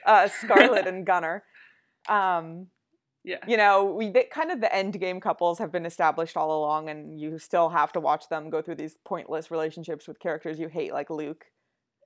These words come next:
Speaker 1: I
Speaker 2: Ugh.
Speaker 1: guess some people liked Luke, but, like, really?
Speaker 2: Yeah.
Speaker 1: That guy sucked. Um,
Speaker 2: I'm
Speaker 1: and
Speaker 2: just
Speaker 1: Doctor
Speaker 2: really,
Speaker 1: guy.
Speaker 2: really hoping Javery is endgame.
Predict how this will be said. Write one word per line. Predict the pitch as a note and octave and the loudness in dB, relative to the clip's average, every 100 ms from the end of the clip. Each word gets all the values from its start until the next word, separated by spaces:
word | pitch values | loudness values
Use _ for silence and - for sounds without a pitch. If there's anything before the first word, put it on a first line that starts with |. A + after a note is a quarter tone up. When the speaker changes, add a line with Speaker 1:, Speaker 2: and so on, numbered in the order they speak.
| - | -2
Speaker 1:
I | |
Speaker 2:
Ugh. | G3 A#3 | 2 4
Speaker 1:
guess | F#4+ | 4
some | E4 C#4 | 0 0
people | C4+ C4+ | 2 2
liked | B3+ B3 | 0 -2
Luke, | B3+ B3 A#3+ - | -4 -4 -2 2
but, | F3+ - _ | 2 0 _
like, | E3 F3 | -6 -2
really? | F3+ F3+ F3 F3+ _ | 0 0 0 -4 _
Speaker 2:
Yeah. | - D3+ G3+ | -12 -12 -2
Speaker 1:
That | G3 F#3 | 0 2
guy | E3 | 0
sucked. | E3 - - _ _ _ _ _ _ | 0 -4 -4 _ _ _ _ _ _
Um, | F#3 E3+ D3+ D3+ E3 E3+ | 2 2 2 -4 -10 -6
Speaker 2:
I'm | F#3+ | -2
Speaker 1:
and | |
Speaker 2:
just | A#3+ | 0
Speaker 1:
Doctor | F3 D#3 E3 | 4 4 4
Speaker 2:
really, | F3+ | 0
Speaker 1:
guy. | E3+ E3 D#3+ | 2 2 0
Speaker 2:
really | D#3+ D#3+ F3 E3+ E3+ | -2 -6 -4 -4 -6
hoping | F#3+ E3 E3 D#3 E3 | -6 -8 -8 -8 -8
Javery | E3 D#3 D#3 D#3+ E3 F3+ G3 | -4 -4 -4 -4 -4 -6 -8
is | G3 | -10
endgame. | G#3+ A#3 C#4+ C#4 D#4+ F4+ | -6 -2 0 0 0 -2